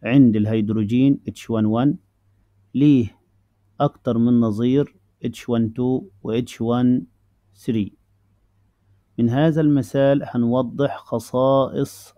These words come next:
النظائر ومن التعريف. هنلاحظ هنا إن العدد اللي من تحت نفسه،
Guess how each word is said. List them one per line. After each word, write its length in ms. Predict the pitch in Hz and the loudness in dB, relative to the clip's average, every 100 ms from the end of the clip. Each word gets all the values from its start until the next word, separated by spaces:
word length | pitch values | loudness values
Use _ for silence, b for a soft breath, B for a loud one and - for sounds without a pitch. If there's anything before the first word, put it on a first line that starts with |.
| 151 | 0
النظائر 680 | 143 131 117 120 110 107 104 | 2 2 0 0 -2 -2 -2
ومن 340 | 120 139 127 | 2 2 2
التعريف. 560 | 123 - 113 104 98 - _ _ _ _ _ _ _ _ | -2 -4 -2 -2 -4 -8 _ _ _ _ _ _ _ _
هنلاحظ 600 | 117 117 147 - 147 127 | -2 2 2 0 -4 0
هنا 340 | 139 151 185 _ _ _ _ - | 2 2 -2 _ _ _ _ 0
إن 340 | 131 110 107 - _ _ | 2 2 -2 -6 _ _
العدد 420 | - 101 135 143 131 | -8 -6 -2 -2 0
اللي 180 | 131 | 0
من 240 | 127 120 110 | 2 0 -2
تحت 360 | 135 - - | -6 -6 -2
نفسه، 380 | 139 139 - - | 0 0 -4 -20